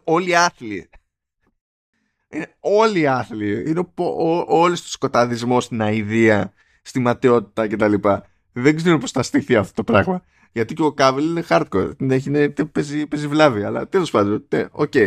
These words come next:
Ναι. Λιπ, λοιπόν, και Henry Cavill, κατά μία έννοια, οκ. Απλά θυμήθηκα ότι μου είπαν ότι έχουνε και στήσιμο εκεί πέρα με, με φιγούρες,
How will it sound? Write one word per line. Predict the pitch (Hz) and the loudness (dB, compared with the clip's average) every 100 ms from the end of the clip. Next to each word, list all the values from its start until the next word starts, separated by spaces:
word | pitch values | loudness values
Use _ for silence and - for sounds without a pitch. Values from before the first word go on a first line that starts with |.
| - _ _ _ _ - | 0 _ _ _ _ -2
Ναι. | 165 110 - _ _ _ | 0 0 -4 _ _ _
Λιπ, | 175 226 151 | 0 0 0
λοιπόν, | 131 139 185 - _ _ _ _ _ _ _ _ _ _ | 0 2 2 -2 _ _ _ _ _ _ _ _ _ _
και | 330 - | -2 0
Henry | 196 165 156 | -2 -2 -2
Cavill, | 139 127 143 196 277 _ _ _ _ | 2 2 2 -6 -12 _ _ _ _
κατά | - 117 117 | -4 0 2
μία | 117 104 | 4 2
έννοια, | 104 143 190 _ _ _ | 0 -4 -10 _ _ _
οκ. | - 107 104 139 - _ _ _ _ _ | -4 0 2 2 -2 _ _ _ _ _
Απλά | 143 165 | -4 -4
θυμήθηκα | 160 156 156 143 | 0 -2 0 -2
ότι | 117 131 123 | 0 0 0
μου | 139 | 0
είπαν | 110 107 | 0 -2
ότι | 104 107 104 104 107 | -2 0 0 0 2
έχουνε | 113 123 | 0 0
και | 110 | -2
στήσιμο | 104 120 - 98 | -4 -4 -4 -6
εκεί | 95 | -4
πέρα | 107 98 101 101 | -2 0 0 -2
με, | 170 107 107 113 117 170 170 _ _ _ _ - | -4 -4 -2 -4 -4 -6 -10 _ _ _ _ -6
με | 117 | -2
φιγούρες, | 123 110 120 113 104 - | 0 2 4 4 2 -2